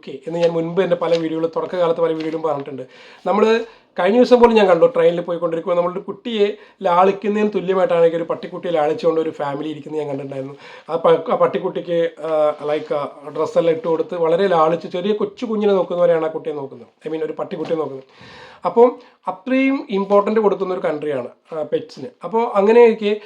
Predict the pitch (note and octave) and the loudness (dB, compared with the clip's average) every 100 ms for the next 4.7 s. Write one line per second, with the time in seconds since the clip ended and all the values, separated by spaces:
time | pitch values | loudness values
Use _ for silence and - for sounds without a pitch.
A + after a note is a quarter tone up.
0 | - - F#3+ G#3 A3+ A3 G3+ G3 G3 G#3+ | -16 -8 -2 0 2 2 2 0 0 2
1 | G3+ G#3 G#3+ G#3+ F#3 - G3+ F#3 F#3+ G3+ | 2 4 4 2 -4 -4 -4 -2 -4 -2
2 | F#3 F3+ E3+ E3+ D#3+ D3+ D3 D3 E3 F3 | 0 0 2 0 0 0 0 0 -2 -4
3 | F3 E3+ F3 G3+ G3 F#3 D#3 D3+ D3 C3+ | -2 -2 0 2 2 2 0 -4 -6 -8
4 | C3+ E3 G3+ F#3+ G3+ G#3+ | -10 -6 -2 -2 -2 -2